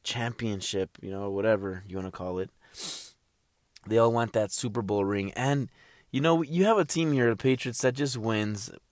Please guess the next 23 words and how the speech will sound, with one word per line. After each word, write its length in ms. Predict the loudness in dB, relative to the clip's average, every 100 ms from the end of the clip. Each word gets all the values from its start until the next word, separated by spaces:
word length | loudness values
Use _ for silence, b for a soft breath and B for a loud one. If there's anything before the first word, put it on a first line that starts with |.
| _ _ -10
one 340 | 4 6 8
after 300 | 6 2 0
the 160 | 0 2
other, 240 | 0 -2
right? 340 | -2 0 -2 -6 b b b b b b b _ _ _ _ _ _ _ _ _
Which 180 | 2 4
is 100 | 4
fine, 360 | 6 6 6 0
which 280 | 2 2
is 140 | 2 2
fine. 440 | 2 4 2 -4 _ _ _
My 220 | 2 4 4
point 360 | 4 2 4
is 340 | 4 4 2 2
that 180 | 2
it 160 | 4 0
is, 300 | 2 0 0
it's 220 | -4 -4
become 360 | -6 -4 -4 -2
very 340 | 2 2 2
boring, 640 | 0 0 2 4 2 0
you 140 | -4 -6
know, 280 | -4 -6